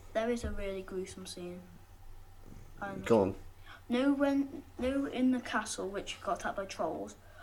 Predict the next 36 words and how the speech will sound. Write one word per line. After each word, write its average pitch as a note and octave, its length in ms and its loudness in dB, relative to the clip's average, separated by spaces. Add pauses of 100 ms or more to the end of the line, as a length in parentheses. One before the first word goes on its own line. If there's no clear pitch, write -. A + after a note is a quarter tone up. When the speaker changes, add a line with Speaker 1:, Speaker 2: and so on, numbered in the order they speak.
(180)
Speaker 1:
you C#4+ 120 4
know, F#4 120 4
he F4 80 2
turns D4 400 4
him C4 160 2
into B3 240 -2
this A#3 140 -4
weird A3+ 280 -4
blob. - 380 0 (340)
That - 180 2
was A3 120 -10
disgusting. - 1040 -10 (1000)
And G#3 100 -4
they G#3+ 80 -4
shot - 180 0
some G#3+ 120 -6
water, G3+ 240 -4
and G3 160 -8
they, - 120 -8 (120)
they F#3 220 -6 (100)
beast, F#3+ 460 -4
and F3 220 -6
it's D#3+ 220 -8
really F3 300 -4
weird. F3+ 300 -8 (2000)
Or G#3 160 -2
maybe G3+ 240 -6
when G3 120 -8
they're F#3+ 80 -6
transforming F#3 720 -4
them F3 120 -6
into F3 200 -10
pigs, - 340 -10
that - 120 -4
was - 100 -10
kinda F3+ 240 -10